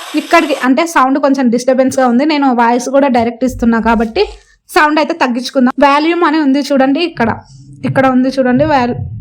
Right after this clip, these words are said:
వాల్యూమ్, దీన్ని అయితే మొత్తానికి ఆఫ్ చేస్తున్నా. ఇలా క్లిక్ చేసామనుకోండి, ఇలా మొత్తం కొట్టేసి ఇక్కడ టూ స్టిక్స్ కనిపిస్తున్నాయి కదా,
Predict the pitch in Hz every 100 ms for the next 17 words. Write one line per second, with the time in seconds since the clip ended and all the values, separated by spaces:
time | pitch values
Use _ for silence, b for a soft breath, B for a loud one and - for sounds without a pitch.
0 | - 254 247 262 247 - - - - -
1 | 320 294 285 330 311 269 - 294 311 269
2 | 233 269 277 233 240 262 269 269 - 269
3 | 233 294 285 262 247 240 233 254 240 247
4 | 247 233 277 277 247 254 269 359 349 294
5 | 285 - 294 311 277 - - 262 240 -
6 | - 240 220 214 208